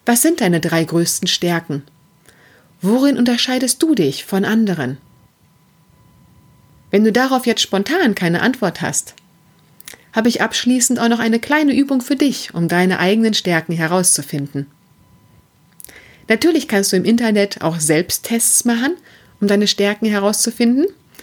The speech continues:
Und da gibt's ja auch ganz unterschiedliche Anbieter. Aber die Übung, die ich dir jetzt vorschlagen möchte, ist eine andere. Für diese Übung frage deine Familie und deine Freunde einmal.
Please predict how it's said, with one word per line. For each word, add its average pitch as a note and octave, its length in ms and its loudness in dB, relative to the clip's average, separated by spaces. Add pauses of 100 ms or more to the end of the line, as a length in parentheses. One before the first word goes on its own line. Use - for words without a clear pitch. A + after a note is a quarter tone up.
(460)
Und G3 100 2
da G3 80 4
gibt's A3+ 220 -2
ja F#3 100 2
auch F3+ 100 -2
ganz F3 200 -2
unterschiedliche F#3 600 0
Anbieter. A3 400 2 (1080)
Aber B3+ 160 2
die C4 140 4
Übung, E4+ 240 2
die D4 60 4
ich C#4 80 0
dir B3+ 100 -2
jetzt D#4 200 0
vorschlagen C4+ 560 -2
möchte, B3 240 -4
ist - 80 -4
eine C4 220 -2
andere. D#3+ 420 -2 (760)
Für B3+ 120 2
diese D#4 220 2
Übung C4 460 0
frage B3+ 580 -4
deine A#3+ 240 2
Familie C4+ 640 2 (120)
und F#3 160 0
deine G#3+ 200 2
Freunde G#3 460 0
einmal. D3 440 -4